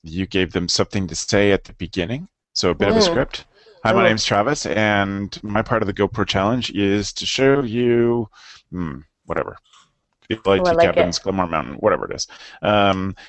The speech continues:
Speaker 1: so that you have as little editing to do as possible, because we
Speaker 2: Yes.
Speaker 1: both know that with video, the editing is where you get lost every time. And if
Speaker 2: Yeah.
Speaker 1: it's just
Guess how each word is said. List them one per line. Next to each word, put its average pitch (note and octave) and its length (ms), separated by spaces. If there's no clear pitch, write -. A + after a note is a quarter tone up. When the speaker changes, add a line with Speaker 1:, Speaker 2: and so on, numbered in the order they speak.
Speaker 1:
so A#2+ 300
that G#2 420
you A2 240
have G2+ 400
as - 200
little G#2 240
editing F#2 400
to F2+ 100
do E2+ 140
as D#2+ 80
possible, D#2+ 480
because F2 340
we - 80
Speaker 2:
Yes. F#2 80
Speaker 1:
both F#2+ 220
know E2 440
that E2 180
with F2+ 140
video, E2+ 600
the E2 180
editing F2+ 360
is E2+ 140
where E2+ 120
you E2 80
get - 140
lost D#2+ 340
every F#2 180
time. A#2+ 400
And F#2 180
if F#2+ 140
Speaker 2:
Yeah. F#2+ 100
Speaker 1:
it's - 180
just - 300